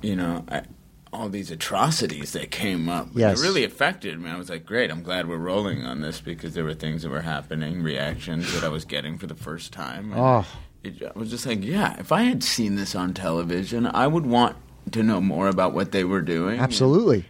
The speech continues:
Speaker 1: And, and it brought a lot of, you know, things to my attention that maybe I wasn't aware of or people aren't aware of. So,
Speaker 2: Right, right,
Speaker 1: yeah,
Speaker 2: right.
Speaker 1: there's something cool about F Society.
Speaker 2: Yeah.
Speaker 1: And the arcade.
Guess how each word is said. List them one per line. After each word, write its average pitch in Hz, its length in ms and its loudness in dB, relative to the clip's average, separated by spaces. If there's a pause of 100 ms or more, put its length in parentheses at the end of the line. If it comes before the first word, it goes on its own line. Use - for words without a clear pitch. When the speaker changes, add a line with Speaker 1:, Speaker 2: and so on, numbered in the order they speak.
(120)
Speaker 1:
And, 95 60 -10
and 107 100 -4
it 110 100 -8
brought 113 200 2
a 156 40 -2
lot 170 220 -2
of, 180 180 -12
you 143 160 -4
know, 170 320 -4
things 151 280 -2
to 165 80 0
my 170 160 2
attention 156 540 2
that 82 160 2
maybe 101 500 2 (100)
I 87 200 2
wasn't 113 340 2
aware 127 320 4
of 147 180 4
or 95 80 4
people 107 320 -2
aren't 110 300 4
aware 104 260 2
of. 151 220 0
So, 110 100 4
Speaker 2:
Right, 123 220 6 (160)
right, 117 280 6
Speaker 1:
yeah, 87 80 -2
Speaker 2:
right. 104 60 0 (160)
Speaker 1:
there's 110 120 2
something 220 280 -2
cool 62 300 -6
about - 420 -6
F - 160 -10
Society. - 640 -14 (260)
Speaker 2:
Yeah. 135 320 8
Speaker 1:
And 165 220 4
the 143 120 8
arcade. 90 760 0